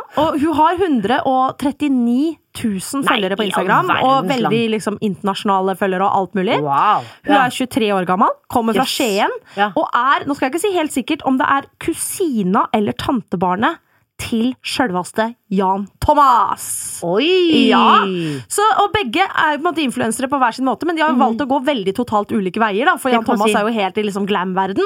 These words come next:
Speaker 2: Ja.
Speaker 1: og det er jo det motsatte av Helene, som
Speaker 2: Ja.
Speaker 1: på en måte poster stort sett bilder av seg selv ute i naturen, med et
Speaker 2: Mm.
Speaker 1: usminka ansikt, og gjerne en eller annen litt sånn s-, skjønn, tradisjonell, eh, ullgenser.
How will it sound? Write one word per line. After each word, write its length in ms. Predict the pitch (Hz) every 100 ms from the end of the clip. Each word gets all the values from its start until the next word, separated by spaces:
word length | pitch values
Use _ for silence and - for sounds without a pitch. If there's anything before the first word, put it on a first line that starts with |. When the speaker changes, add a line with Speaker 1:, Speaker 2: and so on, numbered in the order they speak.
| 403 -
Speaker 2:
Ja. 140 | 214 208
Speaker 1:
og 120 | 226
det 100 | 277
er 20 |
jo 60 | 240
det 80 | 277
motsatte 500 | 233 202 175 214 240
av 180 | 247 247
Helene, 500 | 240 196 190 349 359
som 160 | - 285
Speaker 2:
Ja. 60 |
Speaker 1:
på 40 | 285
en 60 | 254 220
måte 100 | 240
poster 360 | 277 - 220 240
stort 360 | - 349 427
sett 260 | - 339 370 - - -
bilder 240 | 330 220
av 80 | 214
seg 120 | 247 247
selv 260 | 262 285
ute 200 | 262 -
i 20 |
naturen, 440 | 214 214 240 294 311 - -
med 160 | 233 196
et 80 |
Speaker 2:
Mm. 120 | 220 277
Speaker 1:
usminka 640 | - 208 196 - 233 233
ansikt, 420 | 247 196 240 240
og 80 | 247
gjerne 80 | 220
en 80 | 214
eller 160 | 208
annen 80 | 208
litt 120 | 208
sånn 200 | 214 208 - - - - _ -
s-, 320 | - - - -
skjønn, 460 | - - 262 233 226
tradisjonell, 720 | 233 220 262 226 214 214 208
eh, 140 | 214 -
ullgenser. 840 | 302 233 185 196 180 - - 220